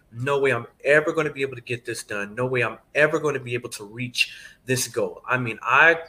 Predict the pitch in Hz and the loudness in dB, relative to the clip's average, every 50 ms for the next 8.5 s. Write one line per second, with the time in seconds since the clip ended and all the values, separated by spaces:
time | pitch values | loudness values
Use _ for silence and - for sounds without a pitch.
0 | _ - 120 131 131 - - - - - 143 139 143 143 143 143 135 123 117 113 | _ 0 0 0 0 0 -6 -14 -8 -6 -4 0 2 2 0 0 -2 -6 -12 -10
1 | 120 120 127 127 127 127 - - 123 113 110 107 107 107 107 104 _ 110 110 113 | -6 -2 -2 -2 -2 -2 -6 -8 -6 -6 -4 -6 -6 -10 -12 -18 _ -12 -8 -8
2 | 110 107 107 104 95 104 101 101 98 98 - _ _ _ _ _ - - 123 110 | -8 -8 -10 -8 -4 -2 -2 -2 -2 -4 -10 _ _ _ _ _ -10 -8 -6 -4
3 | 101 98 98 98 98 107 107 101 101 - _ - 107 110 110 101 - - _ 131 | -4 -4 -6 -6 -8 -8 -8 -8 -10 -14 _ -2 -2 -2 -2 -2 -8 -10 _ 0
4 | 135 - 127 123 113 - - 117 104 101 98 95 92 92 - _ 107 110 107 104 | 0 2 2 -2 -6 -6 -6 -4 -2 -2 -2 -2 -4 -6 -10 _ -10 -10 -8 -8
5 | 98 95 98 92 90 87 85 - - - - - _ - - - - - _ _ | -8 -8 -8 -8 -8 -10 -10 -12 -12 -18 -20 -20 _ -20 -20 -20 -20 -20 _ _
6 | _ - 139 143 131 - - - - _ _ _ _ _ _ _ - 117 120 113 | _ 4 4 4 4 2 -6 -14 -18 _ _ _ _ _ _ _ -2 -2 0 2
7 | 110 110 117 113 117 127 127 123 113 110 113 113 - 139 135 135 131 - 139 131 | 2 2 2 2 2 2 2 2 2 2 0 -2 -2 -2 0 0 0 0 2 0
8 | 131 127 123 123 120 117 117 117 120 117 | 2 2 0 -2 0 0 0 0 -2 -4